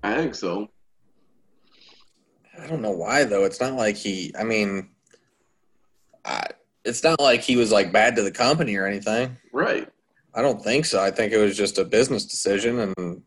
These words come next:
Speaker 2: I bet he'll be brought back. That's all. 'Cause, yeah, I mean, he was, I mean, he's a good talent. They just never used him right.
Speaker 1: Right.
Speaker 2: They, right, I mean, you're at a time right now where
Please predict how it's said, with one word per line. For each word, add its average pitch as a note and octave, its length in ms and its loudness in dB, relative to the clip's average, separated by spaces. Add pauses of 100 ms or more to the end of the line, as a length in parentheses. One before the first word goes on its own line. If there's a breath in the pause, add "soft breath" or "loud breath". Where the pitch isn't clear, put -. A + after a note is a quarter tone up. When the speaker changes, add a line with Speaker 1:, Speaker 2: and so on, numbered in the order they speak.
(220)
Speaker 2:
I - 40 -20
bet F#2 220 -8
he'll G2+ 120 0
be G#2 100 0
brought A2+ 280 4
back. - 360 -2 (400)
That's - 160 -8
all. G#2 320 -6 (1400)
'Cause, G2 100 -6
yeah, A#2 140 4
I - 20 2
mean, F#2+ 180 0
he G#2+ 100 4
was, B2+ 160 0 (180)
I G#2 60 0
mean, G#2 160 0
he's A#2 160 -2
a - 20 -10
good A2+ 200 2
talent. G#2+ 440 0 (480)
They G#2+ 140 4
just C3 180 0
never B2+ 180 4
used D#3 320 4
him F2 160 -6
right. C2+ 280 -4 (520)
Speaker 1:
Right. F2 320 -8 (1600)
Speaker 2:
They, F#2 400 -2
right, G2 260 2
I G#2+ 80 2
mean, G#2 240 2
you're B2 240 4
at A#2+ 60 4
a G#2 40 -4
time A#2+ 340 0
right A2 140 0
now A2+ 360 0
where F#2+ 580 -2